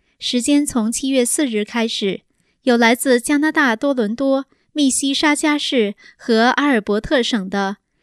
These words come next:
有来自美国底特律的，还有来自中国大陆的。历时九个星期的夏令营，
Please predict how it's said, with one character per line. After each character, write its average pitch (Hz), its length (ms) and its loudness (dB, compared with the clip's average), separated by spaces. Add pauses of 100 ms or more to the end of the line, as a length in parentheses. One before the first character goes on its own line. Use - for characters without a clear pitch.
(160)
有 247 120 2
来 233 160 4
自 269 200 0
美 226 180 2
国 214 220 2
底 202 200 -2
特 254 180 -4
律 247 260 -2
的， 196 280 -4 (260)
还 247 200 0
有 262 180 2
来 220 180 4
自 240 200 0
中 285 180 -4
国 214 240 0
大 269 200 0
陆 233 200 0
的。 196 300 -4 (460)
历 277 180 2
时 233 260 2
九 220 240 0
个 240 140 0
星 277 240 -2
期 285 260 -4
的 240 160 -2
夏 262 220 -2
令 233 180 -2
营， 202 380 -4